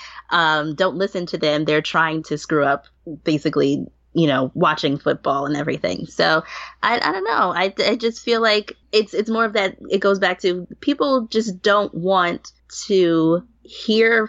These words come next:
from, uh, an athlete unless they are doing athlete things.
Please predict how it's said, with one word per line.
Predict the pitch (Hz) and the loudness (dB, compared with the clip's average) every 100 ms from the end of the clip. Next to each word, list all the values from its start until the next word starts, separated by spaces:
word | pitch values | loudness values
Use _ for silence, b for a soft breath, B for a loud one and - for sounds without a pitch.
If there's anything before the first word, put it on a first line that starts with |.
| - | -4
from, | - 160 151 147 156 | 0 2 4 2 2
uh, | 156 - 160 151 147 - | -2 -2 0 2 2 0
an | 160 | -2
athlete | - 151 156 - 156 143 151 - b b b - | 0 0 -2 -4 -2 0 -2 -6 b b b -2
unless | 170 170 151 156 - 165 | 0 2 2 0 -4 -4
they | 160 147 | 0 2
are | 147 147 151 | 2 2 2
doing | 156 165 151 139 139 139 143 | -2 -4 -2 0 0 -2 -4
athlete | 135 135 - 135 135 - - | -4 -4 -4 -4 -4 -4 -4
things. | 90 87 - - - | -2 -2 -6 -14 -18